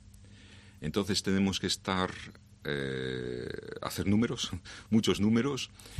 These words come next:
y después presentar un proyecto a la Junta de Castilla y León, que fue el caso de Priaranza, eh, del Ayuntamiento de Priaranza, o en Carracedelo y en Villa de Palos, que fue el caso de una subvención a nivel estatal.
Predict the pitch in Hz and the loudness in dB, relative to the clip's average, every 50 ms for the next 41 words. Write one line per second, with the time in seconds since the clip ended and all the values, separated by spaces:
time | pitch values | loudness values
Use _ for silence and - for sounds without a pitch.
0 | - - - - 104 90 87 - - 120 - - 101 95 98 98 107 101 110 110 | -4 -4 -2 2 4 4 4 4 2 0 0 0 -2 -2 -2 0 2 2 2 2
1 | - - 101 101 101 104 - - - - 120 120 117 - - - - - 73 71 | 2 2 2 2 2 2 0 -4 -6 -2 -2 -2 -2 -2 -6 -8 -4 -2 -2 -2
2 | - - 95 92 95 92 - - - - 98 92 92 92 95 101 110 117 117 - | -2 0 0 2 2 2 0 -2 -2 0 0 0 2 2 2 2 2 0 -4 -6
3 | - - - - - - - - - - - - - - - - - - 95 - | -12 -20 -20 -20 -20 -20 -20 -20 -20 -20 -20 -20 -20 -20 -20 -14 -12 -10 -6 -2
4 | - 82 78 73 - 80 - - 73 62 64 - - - 71 69 67 73 73 71 | 0 0 0 2 0 0 -2 -2 -4 -6 -8 -8 -4 -2 -2 0 0 0 -2 -4
5 | - - - 64 60 58 - - - - - - - - - - - - - - | -6 -8 -10 -8 -8 -10 -10 -12 -12 -12 -12 -14 -16 -18 -20 -20 -18 -14 -12 -10
6 | 57 67 62 73 78 73 76 - - - 78 78 85 98 104 - - 127 127 139 | -8 -6 -4 -2 -2 -2 -2 -2 0 2 2 2 2 0 -2 -4 -4 -6 -6 -6
7 | - - - - - - - - - - - - - - - - - - - - | -10 -16 -20 -20 -20 -20 -20 -20 -20 -20 -20 -20 -20 -20 -20 -20 -20 -20 -20 -20
8 | - - - 101 107 107 101 - - - 80 73 71 73 78 - - 76 82 80 | -2 2 4 4 4 2 -2 -8 -6 -4 -4 -2 -2 -2 -4 -4 -4 -4 -4 -4
9 | - - 85 78 95 95 101 107 117 123 127 - - - - - 76 76 73 73 | -4 -2 0 2 4 4 4 4 2 0 -2 -6 -10 -12 -8 -2 0 0 0 0
10 | 73 73 73 71 69 67 67 67 65 65 64 62 60 - - - - - - - | 0 -2 -2 -2 -4 -4 -4 -4 -6 -6 -8 -8 -8 -10 -10 -12 -12 -14 -14 -14
11 | - - 50 - - - - - 82 80 76 71 69 73 78 - - 95 101 113 | -16 -16 -16 -14 -12 -10 -6 -2 2 2 2 2 0 -4 -6 -2 0 0 0 2
12 | 120 - - - 73 - - 90 90 90 90 78 76 - - 78 - - 107 98 | 0 -2 -4 -6 -6 -6 -2 -2 0 0 0 -2 -4 -6 -6 -6 -4 -4 -4 -4
13 | 90 82 82 78 78 87 82 - 87 85 82 82 - - 95 95 104 101 - - | -2 -2 0 2 2 0 0 0 0 -2 -2 -2 -2 -2 -2 -2 -2 -4 -4 -4
14 | 82 78 78 85 85 78 - - - - - - - | -2 0 0 0 0 0 -2 -4 -6 -8 -10 -12 -14